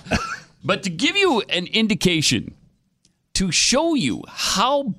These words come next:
bad this situation is, an A B C News reporter was on the border with a Border Patrol agent, and he's showing him, "Okay, this is where a lot of people smuggle." Anyway, it's self-explanatory.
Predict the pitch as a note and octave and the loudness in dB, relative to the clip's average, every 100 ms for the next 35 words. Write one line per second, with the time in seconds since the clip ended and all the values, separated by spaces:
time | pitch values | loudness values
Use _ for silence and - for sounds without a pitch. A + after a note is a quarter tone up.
0 | - - D#3+ D#3+ E3 D3+ C3+ G2 A2 E3 | -4 -2 2 2 0 -2 -6 -2 0 0
1 | - D#3 D3 C#3+ B2 A2+ A2 G2 F#2+ C#2 | 0 0 0 0 0 0 0 0 0 -2
2 | A#1 - A2 - G3 A3 G#3 - F#3 E3 | -6 -2 -2 0 0 0 -2 -2 0 0
3 | E3 C#3+ C3 - F#2 D#2 A#1+ - _ _ | 0 0 -2 0 -2 -4 -8 -14 _ _
4 | _ _ _ _ _ _ _ _ _ G#2+ | _ _ _ _ _ _ _ _ _ -4
5 | B2 A#2 A#2 G2+ - C#3+ F#3 F#3 B2+ C3+ | 0 2 0 -2 0 2 2 2 4 4
6 | A#2+ A2+ A#2 G#2 F2 C3+ D3 C3+ - A2 | 4 4 4 2 2 2 2 -2 0 -2
7 | F#2 - G2 F#2+ C#2+ - - - - F#2+ | -2 -2 -2 0 -2 -4 -10 -12 -4 -2
8 | F#2 - C#3+ A#2 C#2+ A1 D2 C#2+ C2+ E2+ | 2 2 2 0 -2 -6 -6 -4 -4 -6
9 | D2+ D#2 D2+ C2+ A#1 C#2 C2+ C#2+ A1+ - | -4 -4 -4 -6 -4 -4 -4 -4 -4 -2
10 | D2 D2 B1 - - - - - B2+ D#2+ | -2 -2 -8 -14 -20 -20 -16 -4 -2 -2
11 | - G#2+ F#2+ - D#3+ C#3 G#2+ - G#2+ F2+ | -2 -2 0 0 0 -2 -4 -2 0 0
12 | D#2+ C#2+ C#2 | -2 -2 -2